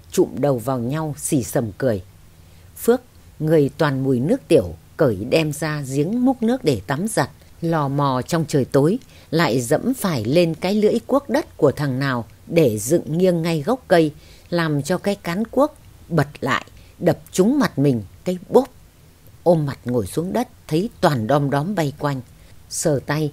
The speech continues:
thấy u một cục to ngay gò má dưới mi mắt. Đúng là đêm xui xẻo, phải mượn quần đùi của tụi nó mặc, rồi lấy tấm đắp quấn quanh người cho đỡ lạnh. Chờ quần áo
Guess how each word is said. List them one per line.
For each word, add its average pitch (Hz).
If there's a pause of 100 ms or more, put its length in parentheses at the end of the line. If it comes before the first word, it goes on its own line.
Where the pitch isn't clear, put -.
(360)
thấy 185
u 208
một 151
cục -
to 160 (140)
ngay 160
gò 123
má 127
dưới 202
mi 165
mắt. 185 (580)
Đúng 196
là 127 (320)
đêm 180
xui 170
xẻo, 123 (340)
phải 127
mượn 143 (100)
quần 135
đùi 135
của 113
tụi 139
nó 151
mặc, 175 (360)
rồi 151
lấy 165
tấm 185
đắp 240 (180)
quấn 190
quanh 160
người 120
cho 147
đỡ 143
lạnh. 165 (720)
Chờ 143
quần 123
áo 160